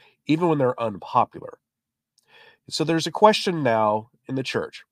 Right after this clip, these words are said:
Should Marco Rupnik's artwork be hanging in high-profile places or any property, really, in the church, but especially at the Fatima Shrine, at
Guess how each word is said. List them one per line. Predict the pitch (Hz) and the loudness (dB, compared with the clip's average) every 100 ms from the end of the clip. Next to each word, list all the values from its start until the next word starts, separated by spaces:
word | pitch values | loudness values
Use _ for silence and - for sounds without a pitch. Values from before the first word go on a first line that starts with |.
| _ _ _ _ _ _ _ _ _ _ _ _ _ _ _ - | _ _ _ _ _ _ _ _ _ _ _ _ _ _ _ -6
Should | - 220 277 | 0 6 6
Marco | 247 214 214 185 | 8 4 6 2
Rupnik's | 147 160 147 - - | 4 2 -2 -6 2
artwork | 202 131 123 - | 4 4 0 -2
be | 147 | -10
hanging | - 190 214 113 123 | -6 -4 -4 -4 -8
in | 120 123 123 _ - | -8 -10 -10 _ -2
high-profile | 113 156 143 - 151 - 139 147 | 0 0 -2 -4 -4 0 0 0
places | 160 180 135 | -2 -4 -4
or | 110 | -2
any | 151 254 117 _ | -2 -2 -6 _
property, | 127 156 110 95 | 0 0 -2 -12
really, | 87 98 190 92 87 98 | -14 -6 -4 -4 -8 -12
in | |
the | 104 | -14
church, | - 208 214 | -6 -6 -4
but | 233 | -6
especially | 254 - - 240 247 254 208 110 - _ _ _ _ _ _ _ _ | -6 -10 -8 -6 -4 -2 -2 -4 -8 _ _ _ _ _ _ _ _
at | 143 170 | 0 0
the | |
Fatima | 180 - 85 160 107 | -6 -8 -4 -2 -2
Shrine, | - 92 65 53 _ _ _ _ | -6 -8 -8 -14 _ _ _ _
at | 113 123 | -4 -4